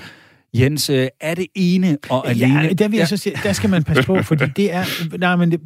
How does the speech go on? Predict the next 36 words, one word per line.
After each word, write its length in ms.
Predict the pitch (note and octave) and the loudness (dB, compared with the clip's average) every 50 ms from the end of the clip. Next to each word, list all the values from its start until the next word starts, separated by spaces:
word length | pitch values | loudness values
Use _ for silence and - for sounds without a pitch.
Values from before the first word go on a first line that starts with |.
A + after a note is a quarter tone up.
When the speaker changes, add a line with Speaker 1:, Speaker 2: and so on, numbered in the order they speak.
| - | -2
Speaker 2:
det 60 | - D#3+ | -4 0
er 40 | |
bare 140 | - F#3 G3 G3 | 0 2 2 2
lige 100 | G3 - | 2 0
for 180 | - F#3+ E3 | 0 0 -2
at 100 | D3+ C3 | -2 -2
præcisere 420 | - - D#3 C3 C3+ C#3 F3+ F#3 D3+ | -4 -4 -4 -4 -2 0 0 2 0
det. 140 | C3 A2+ - - - - - | 0 -6 -10 -14 -20 -18 -6
I 100 | - D#3+ F3 | -2 0 0
indledningen 360 | F3 F#3 F#3+ F3 D#3+ D#3 C#3 | 2 2 2 2 0 0 0
tror 120 | - F3 | -2 -2
jeg 80 | D#3 D#3+ | 0 0
også, 140 | E3 - - | -2 -2 -2
Tue 240 | - F3 E3+ E3+ | -4 -4 -2 -2
sagde, 240 | D3+ - E3 D3+ D3+ | -2 0 0 0 0
i 120 | C3 D3+ C#3 | 0 -2 -4
provinsen. 640 | - - D3 C#3 C#3+ E3 F3 - - - - A2 - _ _ - | -2 -2 -2 0 0 0 0 -2 -6 -12 -12 -12 -14 _ _ -10
Altså, 100 | C#3+ - | -8 0
det 100 | - E3+ | 0 2
her 80 | D3+ E3 | 2 2
er 40 | D3+ | 2
ikke 160 | D#3+ F3 G3+ | 0 0 -2
et 80 | F3 - | -2 -4
provinsproblem. 840 | - - D3 C#3 F3+ F#3 D3 - - - B2+ C#3 C3+ B2+ A#2+ A2+ - - - _ _ - | -4 -6 -2 -2 -2 -2 -2 -6 -10 -10 -8 -4 -4 -4 -6 -6 -12 -16 -20 _ _ -12
Hvis 140 | - B2+ - | -12 -10 -10
vi 60 | D3 | -8
tager 240 | - - F3+ F3+ E3 | -4 -2 -2 -2 0
vores, 420 | D3+ D#3 D#3+ E3+ E3+ - - - | -2 -2 -2 -2 -2 -4 -4 -4
øh, 320 | D3+ C#3 C3+ C3 C3 C3 C3+ | -2 -2 0 0 -2 -2 -2
Rebild 260 | D3 E3 D#3 D#3 C3+ | -2 -2 -2 -4 -4
Kommune 300 | D3 C#3 D3+ E3 E3 D3 | -4 -4 -4 -4 -4 -4
på 120 | - C#3+ | -4 -4
seks 220 | B2+ - D#3+ D3 - | -4 -4 -6 -6 -4
hundrede 360 | D#3 D3+ D#3 D3+ C#3 C3 C#3+ | -4 -4 -2 -2 -2 -2 -2
enogtyve 460 | E3+ F3 C#3+ C3 B2 - D3+ D3 D3 | -2 -2 -2 -4 -4 -2 -2 -2 -2
kvadratkilometer, 840 | - C3+ C3+ D#3 E3+ D#3+ - - D3 C#3+ C#3 D3 C#3+ C3+ A#2+ A#2+ | -2 -2 -2 -2 -2 -4 -6 -6 -6 -4 -2 -2 -2 -2 -4 -6